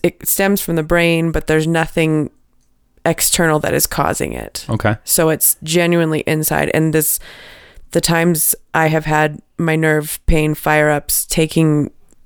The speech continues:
Speaker 1: the C B D products have been incredible.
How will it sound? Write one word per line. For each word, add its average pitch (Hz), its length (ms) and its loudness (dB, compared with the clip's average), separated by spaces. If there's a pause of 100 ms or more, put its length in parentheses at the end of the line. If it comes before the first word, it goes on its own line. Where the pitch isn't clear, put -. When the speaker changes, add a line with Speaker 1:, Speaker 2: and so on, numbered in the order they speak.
(580)
Speaker 1:
the 160 100 2
C 175 200 2
B 160 120 2
D 151 120 2
products - 500 0
have 151 200 -4
been 58 360 -2 (360)
incredible. 87 680 0